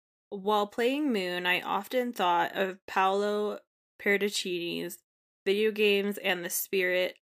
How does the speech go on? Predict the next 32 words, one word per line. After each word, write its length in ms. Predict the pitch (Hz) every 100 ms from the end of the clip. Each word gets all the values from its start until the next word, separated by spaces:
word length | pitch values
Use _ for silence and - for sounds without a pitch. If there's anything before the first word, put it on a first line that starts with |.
| _ _ _
of 180 | 214 185
Capitalism, 840 | - - - - - 185 - - - _ _ _ _ _ _ 196
an 120 | 190
extensive 600 | 190 - 196 202 254 233
lecture 460 | 202 180 - 190
in 240 | 175 175 180
which 260 | 175 175 -
Perticini 600 | 196 190 202 196 180 175
draws 280 | 175 170 185
upon 400 | 190 190 175 170
sociologist 880 | 185 185 202 175 170 180 170 - - _ _ _ _
Max 320 | 190 185 220 -
Weber's 440 | 180 170 170 175
theory 380 | - 202 208 220
of 180 | 202 180
rationalization 1200 | 170 185 - 220 220 202 170 190 - 160 151 -
to 120 | -
describe 460 | 190 185 175 175 185
how 120 | 208
video 300 | 190 185 196
games 260 | 208 208 208
so 140 | 185
frequently 560 | - 185 185 214 233 226
embody 440 | 214 175 175 175
the 120 | 180
capitalist 560 | - - 170 190 202 -
drive 320 | 180 175 160
for 120 | -
efficiency 600 | 180 - 95 185 196 180
in 100 | 165
their 160 | 165 -
design. 540 | 185 175 170 - -